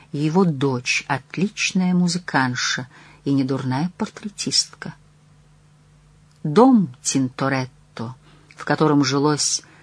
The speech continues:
так духовно и так углубленно, и в котором по вечерам звучали спинет и лютня,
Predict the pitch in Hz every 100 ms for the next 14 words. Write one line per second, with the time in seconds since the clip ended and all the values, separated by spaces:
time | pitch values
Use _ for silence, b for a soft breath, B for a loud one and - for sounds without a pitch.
0 | _ - 135 143 135 - 180 202 143 120
1 | 117 120 120 - 123 123 123 123 185 202
2 | 139 117 B B B B 156 - 175 196
3 | 180 175 170 - 170 185 165 139 156 165
4 | 165 147 - - 143 147 170 180 127 123
5 | 170 220 - 127 120